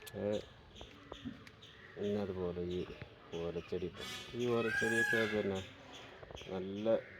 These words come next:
ഭംഗിയായിട്ട് ഉണ്ടാവും കേട്ടോ. നമ്മളിത് പിന്നൊക്കെ നട്ട് പിന്നെ ഇത് പെട്ടെന്നാണ് ഇതിങ്ങനെ ആയിട്ടുള്ളത് കേട്ടോ. നമ്മൾ പിന്നെ അതുപോലെ ഈ ഇത് കണ്ടില്ലേ, യൂഫോർബിയ.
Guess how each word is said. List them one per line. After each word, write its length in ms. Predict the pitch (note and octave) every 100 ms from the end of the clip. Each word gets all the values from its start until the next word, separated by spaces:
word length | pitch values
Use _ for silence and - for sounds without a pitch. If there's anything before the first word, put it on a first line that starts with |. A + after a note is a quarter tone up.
| -
ഭംഗിയായിട്ട് 800 | F#2+ F#2+ G2+ G#2 G#2+ G#2 G2+ G2+ - - - -
ഉണ്ടാവും 320 | E2+ F2 F2 F3+
കേട്ടോ. 180 | F3 E3+ F2
നമ്മളിത് 440 | F#2+ G2 G#2 - G#2+ - - - - -
പിന്നൊക്കെ 540 | G#2 G#2 G2+ - G#2 G2+ - - - - - G2+
നട്ട് 340 | G2+ - G#2+ G#2+
പിന്നെ 380 | G2+ G#2 G2 G2 G2 F#2+ F#2+ - - - - - - - G2+ G#2
ഇത് 160 | G2 G2+ G2 - -
പെട്ടെന്നാണ് 760 | G2 - - C3 A#2+ B2 A2 G#2
ഇതിങ്ങനെ 360 | G2+ G2 F#2+ G2 - F#2
ആയിട്ടുള്ളത് 400 | E2+ - E2+ E2
കേട്ടോ. 180 | - G2 - - - - - - -
നമ്മൾ 180 | F2+ F#2+ G2+ - - - -
പിന്നെ 280 | G2+ F#2+ F#2+ F#2
അതുപോലെ 460 | F#2 F2+ F#3 - F3+ - - -
ഈ 40 | F#2+ G2
ഇത് 120 | -
കണ്ടില്ലേ, 340 | E3+ - - - - - - - - - F#2
യൂഫോർബിയ. 600 | F2 - F#2 F2 F2+ F#2